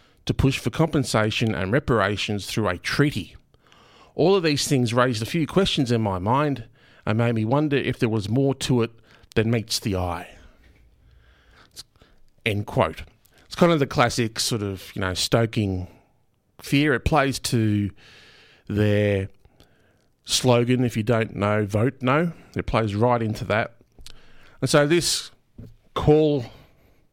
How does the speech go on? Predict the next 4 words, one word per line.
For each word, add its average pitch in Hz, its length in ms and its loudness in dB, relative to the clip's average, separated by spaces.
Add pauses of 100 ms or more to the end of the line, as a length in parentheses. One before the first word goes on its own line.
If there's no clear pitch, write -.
(480)
campaign 104 760 -2 (800)
is 113 600 2
coupled 123 500 -2
with 110 520 -4